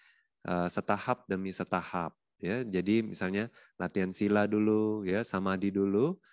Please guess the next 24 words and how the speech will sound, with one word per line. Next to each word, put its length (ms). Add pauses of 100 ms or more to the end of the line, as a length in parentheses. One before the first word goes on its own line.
(160)
kemudian 640
panya. 560
Nah, 160
sama 320
seperti 480 (400)
orang 240
zaman 320
sekarang, 560
ya, 160
dijelaskan 720
udah 160
tidak 400
ada 80
lagi 560 (380)
Ughati 420
Tanyu 400
dan 160
Wipanci 640
Tanyu, 640
ya. 240 (400)
Nah, 160
jadi 240
kita 480
adalah 400